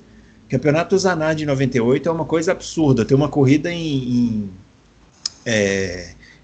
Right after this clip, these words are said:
é-, essa é no Canadá, que ele ultrapassa o Michael Andretti também na última volta,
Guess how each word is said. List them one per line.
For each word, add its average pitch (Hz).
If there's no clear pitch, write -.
é-, 156
essa 165
é 185
no 190
Canadá, 170
que 131
ele 139
ultrapassa 139
o 135
Michael 135
Andretti 120
também 120
na 120
última 135
volta, 113